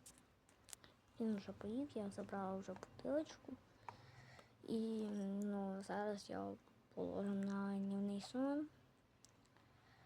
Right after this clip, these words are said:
Тому лягай, Джек, опускай ручки твої. Ось так. І лягай спадки.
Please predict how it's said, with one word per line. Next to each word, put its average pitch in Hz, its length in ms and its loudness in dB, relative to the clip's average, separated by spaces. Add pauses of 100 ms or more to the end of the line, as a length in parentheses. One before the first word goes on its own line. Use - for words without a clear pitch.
(420)
Тому 214 480 4 (520)
лягай, 254 440 4
Джек, 277 240 4 (840)
опускай 208 480 2
ручки 262 460 4
твої. 214 440 10 (1500)
Ось 220 220 -6
так. 214 380 -6 (840)
І 226 40 2
лягай 214 320 4
спадки. - 600 -8